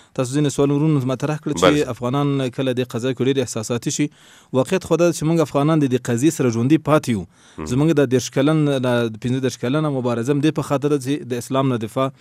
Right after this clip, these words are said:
Speaker 1: د مقدساتو نه دفاع، وینه ورکول موږ ته ډېر ارزانه خبره ده. بله مسله دا هم ده چې په، په، په نړۍ په سطح باندې،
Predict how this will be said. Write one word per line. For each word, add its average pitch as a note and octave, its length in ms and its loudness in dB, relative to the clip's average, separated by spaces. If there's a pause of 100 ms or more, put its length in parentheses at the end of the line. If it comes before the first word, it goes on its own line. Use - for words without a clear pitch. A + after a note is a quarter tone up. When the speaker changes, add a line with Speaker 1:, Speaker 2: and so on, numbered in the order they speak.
(260)
Speaker 1:
د A2+ 40 -2
مقدساتو A2+ 560 -2
نه A#2+ 60 -2
دفاع، A#2 280 -2
وینه C#3 260 4
ورکول C3 400 0
موږ E3+ 80 0
ته D#3+ 120 2
ډېر F3 160 2
ارزانه D#3+ 340 4
خبره A#2 340 0
ده. F#2+ 140 -6 (560)
بله G3 180 8
مسله G3 280 4
دا G3+ 200 2
هم G#3 80 2
ده G3 80 0
چې - 80 -12
په، D3+ 120 2
په، C3+ 300 0
په B2 140 -4
نړۍ C3 300 4
په E3+ 100 -4
سطح F3 320 -4
باندې، E3+ 340 4